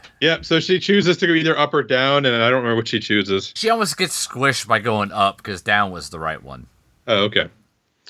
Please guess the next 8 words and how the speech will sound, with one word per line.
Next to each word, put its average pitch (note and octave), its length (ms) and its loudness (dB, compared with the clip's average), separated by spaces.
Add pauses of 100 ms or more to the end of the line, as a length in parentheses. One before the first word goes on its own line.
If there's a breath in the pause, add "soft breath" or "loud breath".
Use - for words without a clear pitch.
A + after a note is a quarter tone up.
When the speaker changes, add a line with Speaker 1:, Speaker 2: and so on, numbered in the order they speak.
(420 soft breath)
Speaker 1:
So E3 140 2
she E3+ 140 0
goes D3+ 160 2
down. E2 380 -2 (260)
Speaker 2:
Yeah. F#2+ 240 -4 (1300)
Like G2 180 -4
you B2 100 -2
do. E2+ 220 -2